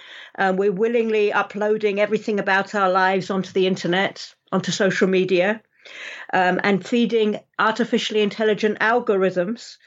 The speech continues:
with, with the very information they actually need to control our lives. So I know,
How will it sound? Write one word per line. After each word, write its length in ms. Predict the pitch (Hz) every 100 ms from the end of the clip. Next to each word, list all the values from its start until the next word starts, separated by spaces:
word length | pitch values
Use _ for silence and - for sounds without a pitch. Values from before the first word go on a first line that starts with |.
| - - - -
with, 260 | 190 214 214
with 240 | 220 214
the 200 | 220 208 190
very 460 | - 269 262 233
information 720 | 226 214 220 233 247 - 185 185
they 200 | 226 233
actually 460 | 208 - - 202
need 300 | 214 208 202 _ -
to 120 | 202
control 540 | - 202 - 208 202
our 160 | 190 180
lives. 380 | 214 220 170 170
So 300 | - 190 185 - - - -
I 100 | 208
know, 400 | 208 247 240 220